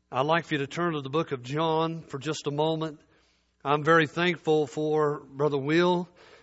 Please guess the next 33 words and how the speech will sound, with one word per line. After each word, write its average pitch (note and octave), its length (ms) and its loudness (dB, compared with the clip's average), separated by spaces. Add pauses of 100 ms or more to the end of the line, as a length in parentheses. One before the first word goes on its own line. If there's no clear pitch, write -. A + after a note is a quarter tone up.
(120)
I'm B2 160 -6
thankful E3 440 0
for D3 200 0
his C3+ 180 -4
testimony. E3+ 800 0 (680)
Uh, C#3 340 4
a C3+ 80 2
lot E3+ 300 8
of F#3+ 100 0
the E3+ 80 0
things F3+ 540 2
that D#3 260 4
you D#3+ 160 -2
said F3+ 560 6 (240)
will D3+ 300 4
preach F#3 480 4
very F3+ 320 8
well. E3+ 440 6 (400)
And, D3 380 -2
uh, D3+ 280 4 (520)
I D3 100 4
would D#3+ 200 0
like F3+ 300 6
to F3 100 2
grab E3+ 400 6
onto F3+ 260 6
all F3 340 6
of F#3 200 8
them, F#3 160 0
but D#3+ 160 2
I D#3 140 4
won't D#3+ 420 0
today. C#3+ 460 0